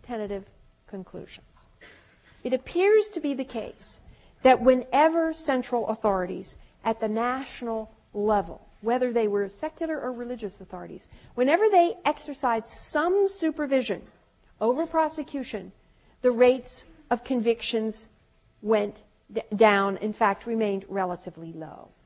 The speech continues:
One of the abuses that central judicial authorities tried to prevent was the use of torture, or at least the unwarranted use of torture. But when we move into small jurisdictional units where there is no higher authority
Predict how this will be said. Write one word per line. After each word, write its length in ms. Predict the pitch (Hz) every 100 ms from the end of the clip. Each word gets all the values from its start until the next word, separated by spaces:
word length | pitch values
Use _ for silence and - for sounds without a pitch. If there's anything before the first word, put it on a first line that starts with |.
| _ _ _ _ _ _ -
One 560 | 190 185 226 330 440 403
of 180 | - 247
the 120 | 262
abuses 640 | 240 254 262 - - - - _ _ _
that 240 | 254 254 -
central 380 | 269 269 269
judicial 580 | 214 226 214 226 - 196 -
authorities 640 | 202 226 214 208 196 -
tried 280 | 220 202 202
to 60 |
prevent 520 | 214 240 311 381 302 - - -
was 760 | - 220 285 330 233 240 - - _ _ _ _ _ _ _ _
the 100 | 254
use 260 | 226 202 226
of 100 | 214
torture, 440 | 262 269 269 - - _ - _
or 160 | 196 208
at 120 | -
least 400 | 269 254 220 - - -
the 140 | 262
unwarranted 800 | 262 247 247 247 226 185 202 180 -
use 300 | 202 180 -
of 140 | - -
torture. 420 | - - - - _ _ _ _ _ _ _ - -
But 180 | 285
when 180 | 277 302
we 120 | 302
move 260 | 294 370 453
into 240 | 415 330
small 720 | - - - 311 370 403 415 277
jurisdictional 960 | 277 269 269 262 262 254 226 214 214
units 460 | - 294 262 - -
where 160 | 247 240
there 200 | 247 -
is 300 | 349 466 370
no 260 | 320 240 226
higher 400 | 226 208 196 185
authority 680 | 202 - 208 190 175 190